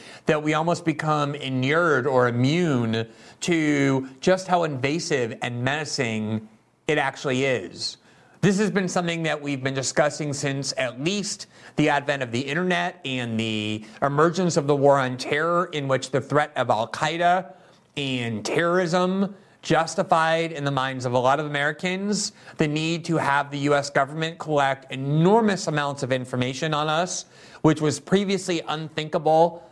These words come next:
to even permit them to collect, let alone monitor, store, and analyze. In the weeks after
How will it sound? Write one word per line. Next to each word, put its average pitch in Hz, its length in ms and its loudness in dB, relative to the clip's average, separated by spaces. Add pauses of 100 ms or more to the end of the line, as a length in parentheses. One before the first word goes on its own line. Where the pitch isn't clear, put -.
(140)
to 170 140 4
even 139 600 0 (340)
permit 165 360 2
them 160 200 -2
to 151 100 -10
collect, 143 520 0
let 139 120 0
alone 139 320 0
monitor, 135 560 2
store, 127 640 2 (240)
and 147 140 -4
analyze. 123 840 -6 (880)
In 180 100 -4
the 165 100 -2
weeks 185 280 0
after 165 720 2